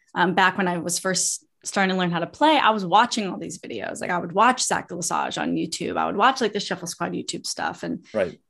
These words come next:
Speaker 1: it was just really surreal that I'm like, "Well, wh-, why? Like, why, why do they want <laughs> anything to do with me?" I'm like, "Not, it's, it's,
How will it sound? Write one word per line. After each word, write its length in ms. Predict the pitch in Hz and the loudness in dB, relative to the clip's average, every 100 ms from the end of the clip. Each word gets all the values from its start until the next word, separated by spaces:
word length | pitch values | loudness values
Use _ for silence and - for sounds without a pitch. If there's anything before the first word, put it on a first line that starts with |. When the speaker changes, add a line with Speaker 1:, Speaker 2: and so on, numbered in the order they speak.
| _ | _
Speaker 1:
it 80 | - | 0
was 140 | 196 185 | 2 4
just 220 | 202 - | 2 0
really 560 | 202 220 208 196 180 - _ _ _ | 4 6 6 6 2 -4 _ _ _
surreal 880 | - - 202 185 220 202 165 175 175 _ _ _ _ _ _ - | -6 -2 0 2 4 4 2 -2 -6 _ _ _ _ _ _ -8
that 400 | 170 170 165 - _ - | -2 -2 -2 -6 _ -4
I'm 80 | 202 | -2
like, 160 | 196 | -2
"Well, 200 | 180 - _ _ - - _ _ - | -4 -14 _ _ -20 -20 _ _ -20
wh-, 120 | - _ _ - | -20 _ _ -6
why? 460 | 170 220 208 - 185 | -4 -2 -2 -2 -2
Like, 140 | 190 | 0
why, 200 | 196 - | 2 2
why 220 | 190 185 190 | 2 4 4
do 80 | |
they 120 | 196 190 | 2 2
want 200 | 196 - | 0 2
<laughs> 20 | |
anything 300 | 196 226 226 | 2 2 2
to 80 | 208 | 2
do 220 | - 240 | 4 2
with 180 | 277 - | 2 -2
me?" 140 | 185 | -6
I'm 160 | 190 185 | -6 -4
like, 160 | 185 190 | -4 0
"Not, 420 | 196 196 190 - _ _ _ _ _ _ - | 4 4 4 0 _ _ _ _ _ _ -8
it's, 180 | 175 - | -6 -4
it's, 240 | 175 - | -6 -6